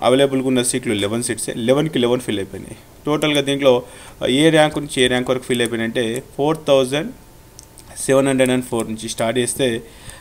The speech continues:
ఆ, ఫిఫ్టీన్ థౌజండ్, ఫిఫ్టీన్ థౌజండ్, ఆ, సిక్స్, సిక్స్ హండ్రెడ్ సెవెంటీ టూ ర్యాంక్కి cut off అయిపోయింది. ఇక్కడ మీకు చెక్ చేసుకోవచ్చు, ఇక్కడ reservations అంటే ఏ రీజియన్లో ఏ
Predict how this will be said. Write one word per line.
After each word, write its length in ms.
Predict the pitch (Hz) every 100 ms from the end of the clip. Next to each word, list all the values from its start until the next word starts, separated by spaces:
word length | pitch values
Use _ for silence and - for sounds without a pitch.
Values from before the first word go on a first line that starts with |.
| - -
ఆ, 240 | 110 110
ఫిఫ్టీన్ 540 | - 147 - 196 180
థౌజండ్, 540 | 156 135 131 147 131 160 - - - - - - - - - - - - -
ఫిఫ్టీన్ 440 | 147 135 156 156 143
థౌజండ్, 540 | 135 131 147 135 - 104
ఆ, 460 | 117 117 117 120 127 - -
సిక్స్, 280 | 143 - - - - -
సిక్స్ 320 | - - -
హండ్రెడ్ 300 | 139 139 139
సెవెంటీ 340 | - 131 120
టూ 180 | 120 123
ర్యాంక్కి 500 | 117 113 113 - 135
cut 180 | 127 113
off 120 | 104
అయిపోయింది. 420 | 101 - 92 - - - - -
ఇక్కడ 160 | - 165
మీకు 240 | 165 160
చెక్ 200 | 123 -
చేసుకోవచ్చు, 640 | 151 - 139 131 - 123 143 - - -
ఇక్కడ 220 | 135 151
reservations 960 | 147 117 113 160 156 160 160 160 139 107 - -
అంటే 220 | 123 123 -
ఏ 200 | 127 147
రీజియన్లో 720 | 147 147 123 120 110 117 - - - - -
ఏ 320 | 117 143